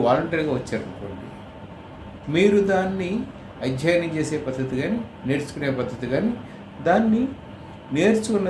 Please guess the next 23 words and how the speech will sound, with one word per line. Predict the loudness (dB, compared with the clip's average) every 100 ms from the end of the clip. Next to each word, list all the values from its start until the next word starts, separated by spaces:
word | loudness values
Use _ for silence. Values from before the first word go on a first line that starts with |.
| 2
దాన్ని | 2 -2
ఇంప్లిమెంట్ | -2 -2 -2
చేసుకునే | -6 -6 -4 -4
పద్ధతి | -4 -8 -6
కానీ | -2 -2
వేరుగా | -2 -6
ఉంటుంది. | -10 -14 -16 -16 -18 -18 -18 -16 -16 -16 -14 -4
That | -2 0 -2
is | -2 -4
what | -4 -6 -8
discipline | -10 -10 -12 -12 -12
is. | -10 -10 -10 -12 -14 -16 -16 -16 -16 -16 -16 -16 -16 -14 -12
అట్లాగే | -2 0 2 2 0 -4 -14 -16 -8 -2
వీటన్నిటితో | 0 2 2 2 2 2 4
పాటు | 4 0 -2
ఇంకొక | -4 -4 -6 -4
ఇది | -4
కూడా | -4 -4
ఉంది. | -6 -16 -16 -16 -16 -16 -16 -16 -16 -16 -12 -4
డిసిప్లిన్ | -2 2 0 4 6 8 6 4
మీకు | 0 -4 -2 2
అలవాటైనప్పుడు | 4 4 4 4 2 0 -4 -8 -10 -12 -14 -8
మీరు | 0